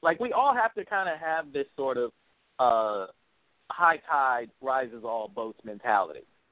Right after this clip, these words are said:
So if you're coming out, you know, you, you know, don't, don't come with the whole, "Yeah, man, my stuff is solid, it's scary, it's this, it's that." You know, 'cause that's like, that's like rapper attitude.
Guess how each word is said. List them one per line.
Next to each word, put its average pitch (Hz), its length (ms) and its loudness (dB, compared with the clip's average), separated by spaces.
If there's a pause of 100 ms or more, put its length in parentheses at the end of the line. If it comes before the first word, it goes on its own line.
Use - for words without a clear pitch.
(1600)
So 127 320 6
if - 140 -6
you're 151 120 4
coming 180 340 0
out, 165 320 2 (580)
you 151 100 -10
know, 127 180 -6
you, 120 300 -10 (480)
you 151 120 -4
know, 110 180 0
don't, 143 280 2 (160)
don't 143 180 -4
come 143 200 0
with 135 160 -2
the 131 100 2
whole, 139 340 2 (180)
"Yeah, 139 200 2
man, 127 280 -6
my 135 180 -2
stuff 127 240 -6
is 104 80 -20 (100)
solid, 147 420 4
it's 104 180 -12
scary, 143 440 0
it's 113 140 -8
this, 147 180 -4
it's 110 180 -16
that." 131 260 2 (280)
You 156 100 -4
know, 107 340 0 (440)
'cause 127 280 0
that's 160 220 4
like, 139 220 0 (160)
that's 165 160 -2
like 147 160 -4
rapper 120 380 0
attitude. 95 520 -14